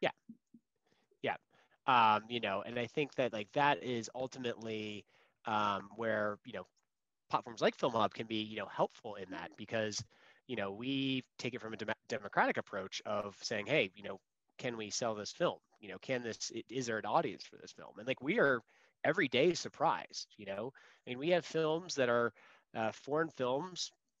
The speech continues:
Speaker 1: you know, that, uh, you know, launch in the United States and do extremely well. We have films that are, go from the United States into foreign countries and do ex-, extremely well.
Speaker 2: Mm.
Speaker 1: And, you know, it's, we're constantly surprised. And so I think, like, that's where,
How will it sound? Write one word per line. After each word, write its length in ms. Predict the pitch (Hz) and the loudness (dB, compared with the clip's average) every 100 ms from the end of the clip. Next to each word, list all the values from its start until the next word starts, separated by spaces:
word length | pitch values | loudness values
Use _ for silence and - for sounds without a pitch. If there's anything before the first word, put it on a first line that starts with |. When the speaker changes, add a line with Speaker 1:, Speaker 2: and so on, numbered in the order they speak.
| - | -12
Speaker 1:
you 100 | 123 | -6
know, 220 | 110 120 - - | -4 -4 -10 -2
that, 240 | 123 113 - | 2 2 0
uh, 380 | 123 110 110 110 | -2 2 2 0
you 100 | 110 | -4
know, 100 | 110 110 110 | -10 -10 -10
launch 300 | 117 135 131 | -2 -2 -2
in 60 | 131 | -4
the 60 | |
United 200 | 123 117 | -2 -2
States 280 | - 143 - | 0 -2 -2
and 160 | 151 117 | -6 -6
do 320 | 117 113 113 _ - | -6 -6 -8 _ -14
extremely 360 | - 123 120 | -10 -8 -4
well. 300 | 147 233 85 | 2 2 2
We 100 | 95 | -4
have 100 | 107 | -8
films 300 | - 127 127 | -4 -6 -2
that 100 | 127 | -2
are, 140 | 123 - _ | -4 -8 _
go 160 | 120 123 | -6 -6
from 140 | 120 | -8
the 60 | 123 | -4
United 280 | 120 120 | 0 0
States 300 | - 262 269 | 0 -2 -2
into 160 | 123 113 | -4 -6
foreign 260 | - 120 107 | -6 -6 -4
countries 360 | 110 104 98 | -6 -6 -10
and 100 | 98 | -10
do 80 | 101 | -12
ex-, 140 | 98 - | -12 -14
extremely 420 | - - 110 95 90 | -14 -10 -10 -10 -10
well. 260 | 87 80 - - - | -10 -12 -14 -16 -4
Speaker 2:
Mm. 220 | 196 185 - | -4 -4 0
Speaker 1:
And, 260 | 127 123 120 | 2 2 0
you 80 | 147 | -2
know, 100 | 147 | 0
it's, 260 | 117 - - | 0 -4 -10
we're 140 | 135 123 | -10 -10
constantly 580 | - 131 135 - - | -6 -6 -6 -6 -8
surprised. 640 | 143 147 160 254 - - - | -8 -6 -6 -4 -8 -12 -12
And 160 | 113 113 | -12 -8
so 100 | 123 | -6
I 60 | |
think, 140 | 117 127 | -6 -2
like, 200 | 120 107 | -2 0
that's 340 | 123 160 - | -2 -2 -2
where, 360 | 131 120 117 | 0 2 2